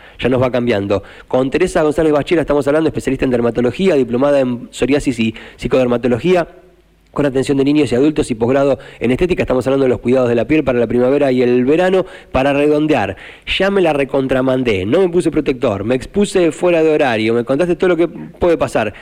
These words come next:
¿Qué tengo que hacer? ¿Me tengo que poner hielo, me tengo que poner tomate, me tengo que hidratar mucho? Ya, ya me la mandé, ¿eh?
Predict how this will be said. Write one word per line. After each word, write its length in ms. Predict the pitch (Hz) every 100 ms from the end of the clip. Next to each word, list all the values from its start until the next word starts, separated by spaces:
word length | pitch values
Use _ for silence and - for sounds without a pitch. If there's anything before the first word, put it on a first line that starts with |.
| - - -
¿Qué 160 | 202
tengo 200 | 196 202
que 100 | 170
hacer? 340 | 151 147 123 113
¿Me 100 | 127
tengo 140 | 170
que 20 |
poner 280 | 151 151 160
hielo, 500 | 139 131 160 165 151
me 100 | 139
tengo 140 | 131 151
que 40 |
poner 220 | 143 147
tomate, 500 | 139 143 147 156 131
me 100 | 139
tengo 320 | 135 143 156 131
que 80 | 131 135 131
hidratar 520 | 131 131 131 131 147 143
mucho? 520 | 151 175 175 - 147
Ya, 180 | 127 165
ya 340 | - - 220
me 120 | 233
la 100 | 220
mandé, 300 | 185 180 113
¿eh? 280 | 104 131 196